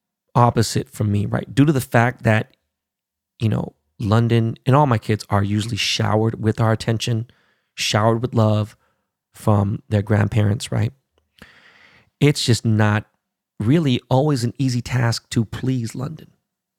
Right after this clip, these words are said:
okay? And he's a good kid, man, right? All of my three kids are amazing. It's hard to, to please, right? But I love all of them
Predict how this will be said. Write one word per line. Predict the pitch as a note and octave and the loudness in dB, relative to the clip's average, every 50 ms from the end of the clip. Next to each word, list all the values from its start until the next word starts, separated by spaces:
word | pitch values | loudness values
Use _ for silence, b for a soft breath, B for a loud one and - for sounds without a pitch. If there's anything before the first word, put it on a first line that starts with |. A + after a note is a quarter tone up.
| _ _ _ _ _ _ _ _ _ - | _ _ _ _ _ _ _ _ _ -12
okay? | - - A2+ A2+ B2 _ - | -6 -4 -4 -4 -4 _ -6
And | - | -2
he's | G#2+ D3+ D3 | 0 0 0
a | - | 0
good | - A#2 A2+ - | -2 -4 -4 -4
kid, | - - - - - - | -8 -18 -18 -18 -20 -20
man, | - - - _ _ _ _ _ _ _ _ _ _ _ _ _ _ _ - | -20 -20 -20 _ _ _ _ _ _ _ _ _ _ _ _ _ _ _ -10
right? | C#3 B2 - - _ - | -8 -8 -8 -10 _ -2
All | - C3 D#3 E3 E3 D#3 D3+ | 2 4 4 4 4 4 2
of | C#3 B2+ | 2 0
my | A2+ G#2+ G#2 | 0 -2 -2
three | - - A2+ G2+ | 0 0 0 0
kids | - - - - - - - - | 0 -2 -6 -6 -6 -8 -8 -6
are | - G2+ G2 - | -4 -4 -4 -2
amazing. | - G#2+ G#2 G#2+ A#2 C#3 - - | -4 -2 -2 -2 -4 -4 -6 -8
It's | - D3+ - | -10 -10 -6
hard | - C3 A#2+ A2+ G#2+ | -2 0 0 0 0
to, | G2+ G#2+ G2+ b b b b b b b - | 0 -4 -4 b b b b b b b -2
to | - A2+ | -2 -2
please, | - - - A#2+ G#2+ G2+ - | -2 0 -2 -2 -2 -2 -4
right? | - - B2+ - - | -6 -8 -8 -8 -8
But | - - - B B B B B B | -10 -12 -12 B B B B B B
I | - A#2+ C3 D3+ | -2 0 2 2
love | D3+ D3 D3 C#3+ C#3+ C#3+ C#3+ - - | 2 2 0 0 0 -2 -4 -6 -2
all | - A2+ A#2 A#2 A#2 A#2 A#2 A2+ | 0 2 2 4 4 4 2 2
of | G#2 | 2
them | A2 G#2+ G#2+ G#2 G#2 G2+ | 2 2 2 0 -2 -6